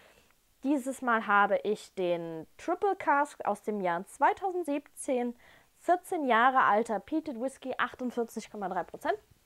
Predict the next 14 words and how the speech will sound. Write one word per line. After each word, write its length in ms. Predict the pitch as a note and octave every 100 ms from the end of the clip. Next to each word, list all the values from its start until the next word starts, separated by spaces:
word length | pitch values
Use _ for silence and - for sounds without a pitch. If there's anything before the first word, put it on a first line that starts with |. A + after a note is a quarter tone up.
| _ _ _ - C4 B3 B3+ B3+ _ _ _ _ _ - _
Also 720 | A3+ A3 G#3 G3+ G#3 G#3 G3 -
der 480 | A3+ G3 F#3+ F#3 D3 _ -
am 260 | F#3+ F#3+ F3 -
meisten 760 | G#3 F#3+ C4 - - D#4+ F4 F#4+ _ _ _ _ _ _ _
ge-, 340 | - B3+ B3+ C4+ _ _ _ _ _ _ _ _ _ -
äh, 120 | G#3+
von, 340 | A3+ A#3 B3+
von, 140 | A#3 A3
vom 220 | A#3 A#3+
Alkoholgehalt 600 | A#3+ A#3+ A#3+ C#4+ C#4 C4+
her 120 | D#4 F#4 _ _ _ _ _ _ _ _ _ _ -
aus 160 | C4
der 160 | C#4 A#3
Woche. 200 | G#3+